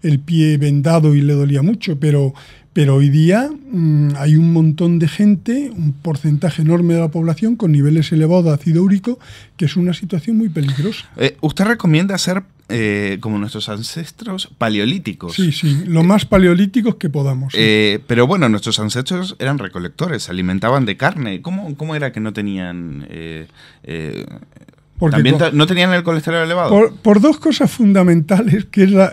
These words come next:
Speaker 1: la clave de, de este asunto. Primero, que comían poco.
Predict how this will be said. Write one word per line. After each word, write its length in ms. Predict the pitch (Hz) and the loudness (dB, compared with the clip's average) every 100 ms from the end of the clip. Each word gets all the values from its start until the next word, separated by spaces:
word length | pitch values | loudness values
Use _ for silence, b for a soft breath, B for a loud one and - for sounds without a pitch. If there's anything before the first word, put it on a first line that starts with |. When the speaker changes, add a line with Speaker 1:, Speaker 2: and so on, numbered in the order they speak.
| 185 | 2
Speaker 1:
la 240 | 165 156 | 4 4
clave 380 | 139 185 196 196 | 4 6 6 4
de, 400 | 156 143 143 143 | 4 4 4 4
de 120 | 143 | 2
este 240 | 165 - 147 | 0 -2 -6
asunto. 500 | - 143 131 - 139 | -4 -4 -4 -4 -4
Primero, 560 | 180 214 294 330 330 | 4 6 6 4 -2
que 100 | - | -4
comían 360 | 151 165 190 170 | -2 0 2 0
poco. 340 | - 131 - | -2 -10 -10